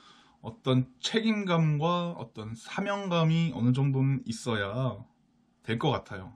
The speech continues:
그래야 이런 또 같은 일이 발생하지 않죠. 보니까 결국에는 그 사건을 조사 후에 인사조치 시키겠다는데, 어, 되게 큰 병원 같은데, 전 잘 몰라요. 잘 무슨 병원인지 모르-, 뭐 하는지 모르는데, 큰 병원 같은데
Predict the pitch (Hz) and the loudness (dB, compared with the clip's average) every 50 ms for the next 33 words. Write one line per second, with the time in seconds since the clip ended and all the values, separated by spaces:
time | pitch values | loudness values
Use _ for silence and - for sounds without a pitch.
0 | _ - - - 123 123 123 123 120 113 107 110 113 117 117 113 113 - _ _ | _ -16 -8 -4 0 2 2 2 2 0 -2 -4 -4 -2 -2 -2 -4 -6 _ _
1 | _ _ _ _ _ _ - 131 127 120 107 92 - - 127 - - 139 131 120 | _ _ _ _ _ _ -6 -4 -2 -2 -4 -6 -8 -10 -10 -6 0 2 2 4
2 | 120 123 123 120 - 110 - 143 135 131 131 120 95 98 95 - - 110 - 151 | 4 2 0 -2 -4 -10 -4 0 2 2 2 2 0 -4 -6 -10 -14 -8 -4 0
3 | 170 175 170 170 165 151 - - - - - - - _ - - 147 156 160 170 | 0 0 2 0 0 0 -2 -6 -18 -20 -20 -20 -20 _ 0 2 4 4 4 4
4 | 170 165 160 151 151 151 - - - 117 - - 185 185 185 - 185 180 180 196 | 4 4 4 4 2 0 -2 -4 -10 -8 -6 -2 -2 -2 0 2 2 2 2 2
5 | 208 220 226 226 - _ - 147 147 147 147 170 165 165 - 214 214 202 170 123 | 0 -2 -4 -6 -8 _ -2 0 2 4 4 4 2 2 0 -4 -2 0 0 0
6 | - - - _ _ _ _ _ _ _ _ _ _ _ _ _ - 131 156 156 | -2 -6 -12 _ _ _ _ _ _ _ _ _ _ _ _ _ 2 4 6 6
7 | 180 170 160 - - 151 135 - - - 185 175 165 - 139 131 123 120 117 131 | 6 4 4 2 -2 -4 -6 -6 -6 -4 -4 -4 -4 -2 0 2 2 2 2 2
8 | 139 135 123 101 92 - - - 127 151 143 120 113 - - 127 123 113 - - | 2 2 0 -2 -4 -8 -10 -6 -4 -2 -2 -2 -4 -4 -2 -2 -2 -2 -6 -10
9 | - - 202 196 202 202 190 170 160 - - 143 127 120 120 - 139 135 - 151 | -8 -4 2 4 4 4 4 2 0 0 0 0 0 0 0 -2 -2 0 2 2
10 | 127 107 113 123 147 170 160 120 - - 127 113 110 120 147 151 156 135 - - | 2 2 2 4 4 4 4 2 0 -4 -8 -4 0 2 4 4 4 4 2 0
11 | 147 123 117 101 104 113 127 139 143 147 147 135 107 104 107 107 107 113 127 127 | -2 -2 -2 -2 -2 -2 0 0 0 0 0 -2 -4 -4 -4 -4 -4 -2 -2 -4
12 | 117 - _ - - - - - _ - - 196 196 196 196 190 185 165 165 - | -4 -6 _ -20 -20 -20 -20 -20 _ -6 -2 0 2 2 2 2 2 0 0 0
13 | 151 135 127 120 113 120 123 120 113 - | 0 2 2 2 2 0 0 0 -2 -6